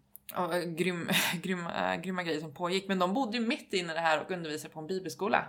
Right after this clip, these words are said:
Mitt, alltså, det är bara fem, fem meter bort så pågick allt det här. Men de bara, de bodde mitt på den här staden, eh, mitt på den här marken, missionsstationen,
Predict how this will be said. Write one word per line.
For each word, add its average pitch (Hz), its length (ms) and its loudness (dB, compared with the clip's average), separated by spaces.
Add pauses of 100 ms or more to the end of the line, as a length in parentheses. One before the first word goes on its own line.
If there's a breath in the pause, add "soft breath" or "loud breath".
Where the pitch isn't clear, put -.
Mitt, 202 320 -6 (240)
alltså, 160 340 4 (200)
det 170 240 0
är 160 120 0
bara 170 160 10
fem, 160 440 -2 (440)
fem 180 180 -2
meter 226 320 0
bort - 380 -12 (100)
så - 240 -14 (260)
pågick 208 280 -2
allt 151 140 2
det 165 60 4
här. 160 80 6
Men 175 100 2
de 208 240 4
bara, 160 300 10 (380 loud breath)
de 214 180 0
bodde 220 240 4
mitt 214 220 2
på 156 80 -6
den 156 80 -4
här 156 100 4 (260)
staden, - 380 0
eh, 165 240 0
mitt 175 300 -12
på 170 100 -4
den 160 100 -2
här 156 160 -2
marken, 185 520 -4
missionsstationen, 175 760 -10